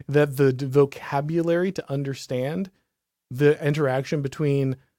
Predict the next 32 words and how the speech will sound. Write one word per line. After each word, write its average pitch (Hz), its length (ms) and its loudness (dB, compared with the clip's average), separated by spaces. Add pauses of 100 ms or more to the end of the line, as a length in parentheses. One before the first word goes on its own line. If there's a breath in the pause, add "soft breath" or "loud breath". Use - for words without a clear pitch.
(160)
this 143 300 0
black 143 400 -2
man 151 460 -2
yelling 147 520 0
at 139 280 -4
this 143 300 -2
couple 151 500 -2
and 135 180 -4
their 127 80 -4
child 131 540 -6 (640)
who 139 180 0
are 127 100 0
whi-, 135 200 -2
because 135 340 -2
they 135 120 0
are 127 120 0
white, 127 340 -4 (560)
that 143 160 2
there's 143 260 4
no 139 460 0 (460)
actual, 135 640 -2 (460)
uh, 127 380 -8
vocabulary 147 1000 0
for 190 160 -6
that 175 180 0
interaction 180 720 -4
is 147 160 -2
a 139 40 -6
very 143 260 0
interesting 139 380 -4
development, 117 560 -8
right? 123 260 -8